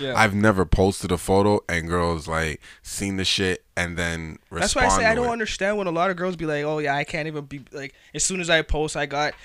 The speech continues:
Speaker 1: more messages than I can read. It's, I've never, like, what, what, like, I don't get it. Like, I've never had that.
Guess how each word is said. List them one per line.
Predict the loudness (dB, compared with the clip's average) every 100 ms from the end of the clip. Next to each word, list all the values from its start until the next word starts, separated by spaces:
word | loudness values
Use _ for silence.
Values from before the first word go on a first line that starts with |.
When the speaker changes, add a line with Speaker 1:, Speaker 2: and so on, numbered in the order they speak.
| -20 -16
Speaker 1:
more | -6 -4 0
messages | 0 -2 -6 -8 -6
than | -4
I | -4
can | -8 -10
read. | -8 -8
It's, | -12 -16 _ _ _ _ _ _ _
I've | -8 -4
never, | -4 -4 -6 -8 -10
like, | -6 -6 -6 -12 _ _ _ _ _ _
what, | -6 -6 -4
what, | -6 -4
like, | -8 -4
I | -2
don't | 0
get | 0 0
it. | -4
Like, | -6 -6
I've | -4
never | -4 -2 0
had | 0 0
that. | -4 -10